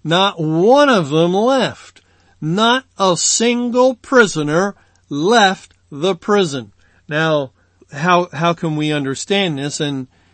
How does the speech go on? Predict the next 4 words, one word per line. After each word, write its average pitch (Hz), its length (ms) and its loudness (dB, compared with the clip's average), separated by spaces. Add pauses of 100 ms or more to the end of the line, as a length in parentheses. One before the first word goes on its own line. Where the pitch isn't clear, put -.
(160)
see 160 600 -8 (340)
the 135 260 -8
spiritual, 147 880 -4 (200)
uh, 165 140 -20